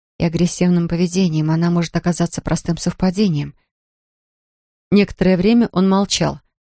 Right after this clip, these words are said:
Клэр уже много раз разглядывала лицо Келли, восхищаясь сквозившей в нем силой и спокойной уверенностью. Сегодня она заметила в его глазах глубокий ум. Основываясь на разрозненной информации,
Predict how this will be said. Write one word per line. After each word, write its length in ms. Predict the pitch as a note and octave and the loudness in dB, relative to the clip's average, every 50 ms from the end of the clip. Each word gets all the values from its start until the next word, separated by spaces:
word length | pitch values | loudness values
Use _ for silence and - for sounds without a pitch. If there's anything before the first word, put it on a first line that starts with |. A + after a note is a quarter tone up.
| _ _ _ | _ _ _
Клэр 180 | G#3+ A3+ A3+ G#3+ | 0 2 2 2
уже 240 | G#3 F3+ G3 G#3+ G3+ | 2 2 2 2 2
много 280 | G3+ G3+ G3+ F3+ G3+ | 2 2 2 2 0
раз 240 | G3+ G#3 G3 - - - | 0 0 0 -2 -4 -2
разглядывала 600 | F#3 F#3+ F#3 D#3+ D3+ F3+ F3 E3 D3 E3 D#3+ E3 | -2 0 0 0 0 0 0 0 0 0 0 0
лицо 320 | E3 D#3+ E3 - - E3+ D#3 | 0 0 0 0 -2 -4 -4
Келли, 320 | - - F#3+ F#3+ F3 E3+ | 0 0 0 2 2 2
восхищаясь 600 | D3 E3 - - - D#3 - - F#3+ F3 E3+ - | 0 0 -2 -2 -2 -2 0 2 2 2 2 0
сквозившей 600 | - - D#3 D3+ D#3 D#3 F3+ E3 - - - E3 | -2 -2 -2 -2 0 0 -2 -2 -2 -2 -2 -2
в 40 | D#3 | 0
нем 180 | E3 D#3 D#3 | 0 0 0
силой 320 | E3 - - G#3 G3 F3 D#3 | 0 0 0 2 2 2 0
и 20 | |
спокойной 600 | D3 - - D#3 D#3+ - - F3+ E3+ D#3 E3+ F3 F3 | 0 -2 -4 -4 -4 0 0 0 2 2 2 0 2
уверенностью. 580 | F3 F#3+ F3 D3+ - D#3 - - - - - - _ _ _ _ _ _ _ _ _ | 0 0 -2 -2 -4 -8 -8 -8 -10 -10 -12 -14 _ _ _ _ _ _ _ _ _
Сегодня 440 | - - F#3 F3+ F#3 E3 C#3+ E3+ E3 | -4 0 2 2 2 4 2 2 2
она 140 | E3 E3 | 2 0
заметила 520 | E3 D#3+ E3+ E3 E3+ E3 D#3+ - F3+ D#3 D3+ | 0 0 0 0 0 0 0 0 0 0 0
в 40 | D3+ | 2
его 200 | D#3 D#3 D#3 D3 | 2 0 2 2
глазах 440 | D#3+ D#3+ E3 - - F#3+ F3 - - _ _ _ _ _ _ _ _ - | 2 0 2 2 0 0 -2 -2 -8 _ _ _ _ _ _ _ _ -2
глубокий 680 | F#3 F3+ G3+ G#3 F#3+ F#3 G#3 G3 - - G3+ F#3+ - - _ | 2 4 4 4 4 2 0 0 0 0 -2 -2 -2 -4 _
ум. 280 | - G3 F3 D#3 C#3+ - _ _ _ _ _ _ _ _ _ _ _ | 2 2 2 2 0 -6 _ _ _ _ _ _ _ _ _ _ _
Основываясь 720 | E3+ E3 - - F3+ F3 F3 E3+ D#3 E3 D#3+ D#3 - - | -2 0 2 2 2 2 4 4 4 2 2 0 0 -2
на 160 | E3 E3 E3 | 0 0 2
разрозненной 540 | E3 E3 D#3 E3 E3+ F3 E3 D3+ E3 D#3+ D#3+ | 2 0 2 2 2 2 0 0 0 0 0
информации, 720 | D#3 D#3 - E3+ D3+ D3+ F3 F#3 F3+ - - F3 D#3+ D#3 | -2 0 0 0 0 0 0 0 0 0 -2 -2 -4 -4